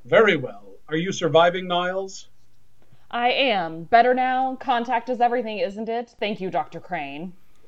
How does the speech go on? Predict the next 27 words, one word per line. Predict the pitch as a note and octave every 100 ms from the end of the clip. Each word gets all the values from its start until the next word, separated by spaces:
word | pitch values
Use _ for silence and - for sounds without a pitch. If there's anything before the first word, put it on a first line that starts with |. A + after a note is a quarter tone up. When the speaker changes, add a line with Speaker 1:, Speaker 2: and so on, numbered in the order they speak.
| -
Speaker 2:
He | - E3+
clinks | G3 F3 -
his | D#3
cappuccino | D#3+ D3+ - D#3 D3+
to | E3
his | D#3+
lens. | D#3 D#3 D3 D#3+
Speaker 1:
Thank | D#3 C3+
you, | F3 G3
Doctor | C#3 A#2+ - A2
Crane. | - A#2+ G#2 G2+ B2+ C3 - - - - - - - - - - - - - - - - - - - - - -
Speaker 2:
Even | A#3+ C4 C4
a |
short | G3 C#4+ B3 -
conversation | C4+ B3+ A3+ A#3 - G3
like | F3+ F3+
that | E3+
does | G3 F#3 F3+
wonders. | F#3 E3 D3+ D3+
I | -
found | F#3+ A#3+ A#3+
myself | A#3+ B3+ -
getting | B3+ A#3+
quite | C4 B3
neurotic, | B3+ A#3+ G#3 - G3+
wound | G#3+ A#3+ B3
up, | A3 E3 -